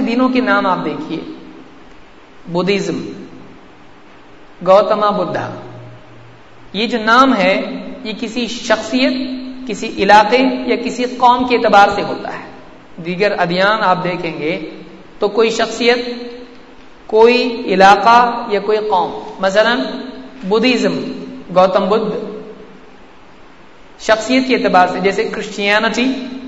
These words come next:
عیسائیت، عیسیٰ علیہ السلام کے نام پر ہے۔ یا آپ کو ملے گا کوئی قوم، جوڈائزم، یہودی، یہودیت، یہود قوم ہے، ان کی قوم کے اعتبار سے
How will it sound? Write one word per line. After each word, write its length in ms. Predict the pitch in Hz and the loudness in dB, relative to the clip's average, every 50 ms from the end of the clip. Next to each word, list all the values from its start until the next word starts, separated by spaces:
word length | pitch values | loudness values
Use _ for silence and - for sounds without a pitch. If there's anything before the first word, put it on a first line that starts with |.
| - - - - - - | -14 -16 -16 -16 -8 -6
عیسائیت، 500 | 214 196 - 226 220 220 226 226 247 247 - - - - - - - | -4 -2 2 4 4 6 6 4 2 2 0 -2 -8 -10 -12 -8 -4
عیسیٰ 260 | - 320 320 320 311 330 | -4 -2 0 2 2 2
علیہ 120 | 262 254 | 2 2
السلام 280 | - 202 220 226 226 202 190 | 2 2 0 0 0 0 -2
کے 80 | 202 196 | -2 -2
نام 440 | 190 190 190 190 196 190 196 190 190 | 2 4 4 6 4 4 2 -2 -4
پر 80 | 190 | -4
ہے۔ 160 | - - - - - - - - - - - - - - - - - - - - - - - - - - - - - - - | -6 -8 -12 -12 -14 -16 -18 -20 -20 -20 -20 -20 -20 -20 -20 -20 -20 -20 -20 -20 -20 -20 -20 -20 -20 -20 -20 -20 -18 -10 -2
یا 200 | 202 214 233 254 | 4 6 8 8
آپ 320 | 254 247 254 262 262 254 | 10 10 8 8 6 4
کو 80 | 262 254 | 2 2
ملے 260 | 247 240 254 254 262 | 4 4 6 6 6
گا 100 | 269 269 262 269 | 6 6 6 6
کوئی 120 | 254 262 | 4 4
قوم، 640 | 254 254 254 262 277 269 254 - 269 269 262 262 - - - - - - - - - - - - 175 | 4 6 6 8 8 8 6 4 2 -4 -6 -8 -10 -12 -14 -16 -16 -18 -16 -16 -18 -18 -16 -10 -6
جوڈائزم، 680 | 175 196 190 214 220 226 226 220 214 226 226 262 262 254 - - - - - - - - - - - - - - - - - - - - - - - - - - - | -2 2 4 6 6 6 6 4 2 0 0 0 0 0 -2 -4 -6 -8 -8 -10 -10 -12 -12 -14 -14 -14 -16 -16 -18 -18 -20 -20 -20 -20 -20 -20 -20 -20 -20 -16 -4
یہودی، 800 | 190 196 196 202 226 240 202 226 233 262 262 - - - - - - - - - - | 0 2 2 2 2 2 2 0 0 -2 -2 -4 -6 -10 -10 -12 -14 -14 -16 -14 -6
یہودیت، 720 | 185 185 180 185 202 214 190 202 196 185 185 170 - - 170 - - - - - - - - - - - - - - - | -2 0 0 2 0 0 0 0 0 2 2 0 0 0 -4 -8 -8 -10 -12 -14 -16 -18 -20 -20 -20 -20 -20 -18 -6 -2
یہود 460 | 208 220 220 247 262 262 - - - | 0 2 4 4 2 2 2 4 6
قوم 280 | 240 254 269 277 254 | 8 8 8 8 6
ہے، 160 | - 233 262 269 | 4 4 4 2
ان 260 | 269 - 262 247 - | 2 2 0 0 0
کی 100 | 262 262 | 0 0
قوم 320 | - 262 254 277 277 269 | 2 4 4 4 4 4
کے 300 | 269 254 233 220 233 240 | 4 4 4 4 4 2
اعتبار 380 | 214 - 226 202 208 220 220 220 | 2 2 4 6 8 8 8 6
سے 200 | - - 226 | 6 4 4